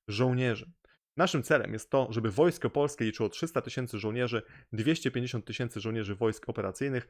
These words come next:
żołnierzy zawodowych i pięćdziesiąt tysięcy żołnierzy wojsk obrony terytorialnej, podkreślił w poniedziałek minister obrony narodowej Mariusz Błaszczak. No to popatrzmy dalej. Ukraińska gospodarka z powodu wojny straciła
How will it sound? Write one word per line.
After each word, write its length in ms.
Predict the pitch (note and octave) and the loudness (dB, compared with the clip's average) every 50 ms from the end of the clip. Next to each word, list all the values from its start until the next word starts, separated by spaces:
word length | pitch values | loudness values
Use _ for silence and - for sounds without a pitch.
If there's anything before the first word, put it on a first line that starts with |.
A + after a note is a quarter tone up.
| - - - _ _ - | -16 -20 -20 _ _ -6
żołnierzy 480 | G#2+ B2 C3+ C3+ C3+ C3 A#2+ A2 A2 G2+ | 0 0 2 2 4 2 2 0 0 0
zawodowych 600 | C3 C3+ A#2+ A2+ A2 C3 B2 A#2+ B2 A2+ - - - | 0 2 2 2 4 2 2 2 2 -2 -4 -6 -8
i 80 | E3+ | -6
pięćdziesiąt 500 | - - C3+ A#2 G#2+ B2+ A#2+ - A2 - | -2 -2 -2 0 0 -2 -4 -4 -6 -8
tysięcy 400 | - A2+ - A2+ G#2 - - G#2+ - _ _ _ _ _ _ _ _ _ _ - | -8 -8 -8 -8 -6 -4 -6 -8 -8 _ _ _ _ _ _ _ _ _ _ -6
żołnierzy 420 | G#2+ C#3 C#3+ C#3 C3 B2 G#2 A2 | -2 0 0 2 2 0 0 -2
wojsk 340 | F#2 A#2 A2 G#2 - - - | 0 2 2 0 0 -2 -6
obrony 280 | B2 A2+ G#2+ G2+ G2 F2+ | -4 -2 -2 -2 -2 -4
terytorialnej, 560 | - - G#2+ - - G2+ A2 A2+ A2 G2+ F#2+ - _ - - _ _ _ - | -6 -10 -12 -6 -2 -2 0 0 0 -2 -4 -6 _ -20 -20 _ _ _ -6
podkreślił 420 | D#3 D#3 - - A#2 - - A2 | -6 -4 0 -2 -2 -2 -2 -8
w 40 | - | -6
poniedziałek 420 | - G#2 G2 - G#2 G2 - - | -6 -6 -4 -4 -4 -4 -4 -6
minister 380 | A#2+ D3+ E3+ - - B2+ - _ - | -4 -4 -4 -4 -4 -8 -8 _ -4
obrony 340 | C#3 A2+ A#2 A#2 G#2 G2+ | -2 0 2 0 0 -2
narodowej 440 | F#2+ F#2 - G2 G2+ G#2 G2+ G2 F#2+ E2+ _ _ _ - | -4 -8 -8 -4 -4 -2 -2 -2 -4 -6 _ _ _ -12
Mariusz 480 | G#2 G2+ F#2 - - - - - _ - | -12 -12 -12 -12 -14 -16 -18 -18 _ -20
Błaszczak. 600 | A2 G2 A2 C3 C3+ C3 B2 - - - - - - - | -14 -6 0 0 0 0 -2 -8 -14 -16 -18 -16 -12 -8
No 120 | E3 E3 | -8 -6
to 100 | - G#2+ | -6 -6
popatrzmy 400 | G#2+ G2 - A2 - - - G#2+ | -8 -6 -6 -6 -8 -6 -6 0
dalej. 260 | B2+ D#3+ C#3+ A2+ - - - - - - - - | 2 2 2 2 0 -4 -10 -18 -18 -18 -14 -6
Ukraińska 440 | - D3+ - F3 E3+ E3 - - D3+ | -4 2 4 4 4 4 2 0 0
gospodarka 480 | A#2+ B2 - - A#2+ C#3+ D3 D3+ - C3 | 0 0 -2 0 2 4 4 2 2 -4
z 80 | - | -2
powodu 280 | - C3 A#2 A#2 A2 A2 | -2 -2 -2 0 -4 -4
wojny 340 | F#2+ G#2+ C#3+ D#3 D3+ C#3+ C3 | 0 4 4 4 4 2 -2
straciła 460 | - - B2 A#2 - C3 B2 A2+ | -2 -4 -6 -4 0 2 2 2